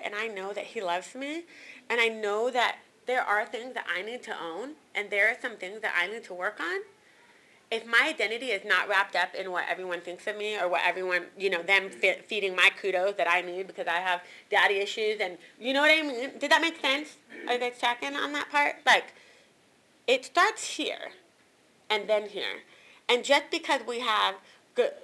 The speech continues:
like, relationship with him doesn't mean this is gonna be perfect. It just means he goes with us. He's never gonna leave you. He's never gonna forsake you. And not to sound like a broken record, but he's never gonna leave you and he's never gonna forsake you. So even when you're in those conflicts,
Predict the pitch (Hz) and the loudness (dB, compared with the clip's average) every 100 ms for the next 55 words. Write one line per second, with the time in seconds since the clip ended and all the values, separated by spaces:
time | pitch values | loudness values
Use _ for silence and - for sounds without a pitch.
0 | - 208 190 208 202 208 240 214 220 175 | 2 2 2 0 2 0 -2 -2 0 0
1 | - 190 - 196 175 262 392 - - - | -2 -6 -2 -2 0 -2 -10 -14 -20 -20
2 | _ - 185 254 262 240 233 202 233 220 | _ -10 2 2 2 -2 -4 -2 -2 -4
3 | 208 208 175 - 320 370 - - - _ | -8 -8 -8 -8 -6 -6 -8 -14 -18 _
4 | _ _ - 302 302 269 240 214 208 226 | _ _ -4 -4 -4 -8 -4 0 0 -2
5 | 294 - - - - _ _ _ _ _ | -6 -8 -10 -18 -20 _ _ _ _ _
6 | _ - _ 247 254 247 262 247 254 240 | _ -20 _ -2 0 0 0 -2 -4 -6
7 | 208 233 220 226 220 202 294 339 - - | -4 -4 -2 -4 -6 -4 -4 -4 -10 -14
8 | - _ _ _ 220 240 247 269 269 254 | -16 _ _ _ 0 2 2 4 4 4
9 | 233 233 226 214 269 226 208 202 - - | 2 0 2 4 4 6 6 4 4 -12
10 | - 285 262 269 262 254 240 285 240 214 | -2 0 8 10 10 8 6 4 2 2
11 | 220 233 247 220 233 208 196 349 359 - | 2 4 4 6 4 4 4 4 4 -4
12 | - - - 302 254 294 349 302 262 233 | -6 -12 -2 0 2 2 0 0 0 0
13 | 233 208 - 247 339 180 190 | -2 -4 0 -2 0 -4 -4